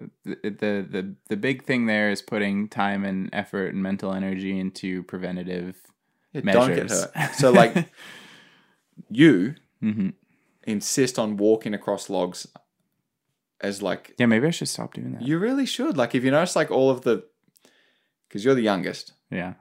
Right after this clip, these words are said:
Speaker 2: All of the older fellas don't do that.
Speaker 1: Yeah.
Speaker 2: They're like, "No."
Speaker 1: Yeah.
Speaker 2: 'Cause they know they're gonna, if they fall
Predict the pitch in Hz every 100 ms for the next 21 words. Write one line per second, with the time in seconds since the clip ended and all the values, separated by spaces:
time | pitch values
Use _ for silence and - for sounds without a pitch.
0 | _ 107 104 98 92 92 113 120 107 -
1 | 78 78 - - _ _ _ _ _ _
2 | _ _ _ _ _ _ - 87 - 87
3 | 110 - - 87 - - _ _ _ 120
4 | 107 98 - _ _ - 101 - _ _
5 | _ - - - _ _ - 107 95 95
6 | 117 117 117 117 - 104 - 92 - 113
7 | 113 80 71 -